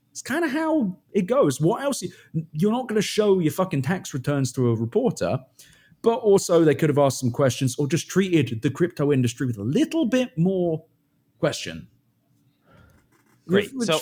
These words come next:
Speaker 2: I, we, I wanna cover one more, I wanna cover one more question, 'cause I do think it sort of flows into what we've been talking about.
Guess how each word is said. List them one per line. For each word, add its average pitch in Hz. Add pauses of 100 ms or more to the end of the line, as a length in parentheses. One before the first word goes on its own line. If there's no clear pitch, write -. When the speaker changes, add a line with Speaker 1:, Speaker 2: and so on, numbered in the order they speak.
Speaker 2:
I, 160
we, 180
I 151
wanna 170
cover 135
one 117
more, 98
I 101
wanna 123
cover 107
one 98
more 92
question, 87 (760)
'cause 104
I 101
do 110
think 107
it 95
sort 98
of 85
flows 92
into 87
what 85
we've 85
been 85
talking 87
about. 87